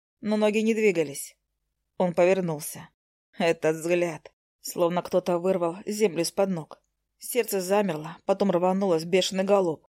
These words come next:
Кровь ударила в виски. Это не сон. И не мираж. Он действительно стоял там. Высокий, все такой же, небрежно идеальный. С привычной полуулыбкой. И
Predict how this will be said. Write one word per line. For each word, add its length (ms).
Кровь 300
ударила 320
в 40
виски. 400
Это 220
не 120
сон. 340
И 100
не 100
мираж. 540
Он 180
действительно 500
стоял 400
там. 380
Высокий, 720
все 180
такой 380
же, 220
небрежно 500
идеальный. 600
С 100
привычной 500
полуулыбкой. 760
И 260